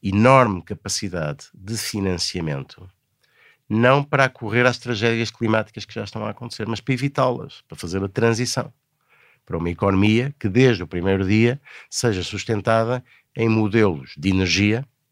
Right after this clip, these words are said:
não fósseis, mas, eh, renováveis, mais, eh, mais verdes. E, portanto, essa é que é a medida de sucesso, sem recursos substanciais, sem pôr, no fundo, o dinheiro, a carteira, naquilo que andamos a apregoar,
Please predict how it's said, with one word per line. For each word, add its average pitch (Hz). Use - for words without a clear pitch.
não 95
fósseis, 107
mas, 107
eh, 110
renováveis, 92
mais, 80
eh, 82
mais 92
verdes. -
E, 127
portanto, 139
essa 143
é 143
que 143
é 135
a 131
medida 120
de -
sucesso, -
sem 113
recursos -
substanciais, -
sem -
pôr, 135
no 110
fundo, 107
o 98
dinheiro, 92
a 78
carteira, 80
naquilo 92
que -
andamos 92
a 85
apregoar, 71